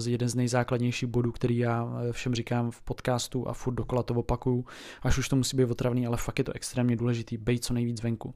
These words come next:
Eh, já si myslím, že je to jedna z největších příčin všech jako, eh,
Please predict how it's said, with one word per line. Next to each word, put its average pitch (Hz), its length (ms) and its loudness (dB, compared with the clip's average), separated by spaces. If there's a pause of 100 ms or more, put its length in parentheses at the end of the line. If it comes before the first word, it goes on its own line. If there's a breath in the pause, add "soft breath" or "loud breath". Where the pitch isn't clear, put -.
(680 loud breath)
Eh, 117 320 2
já 127 180 2
si - 160 4
myslím, 135 220 2
že 127 120 4
je 135 60 8
to 135 120 4
jedna 135 300 6
z 131 60 4
největších 139 440 2
příčin 127 540 0 (140)
všech - 480 -2
jako, 123 680 0
eh, 120 440 -4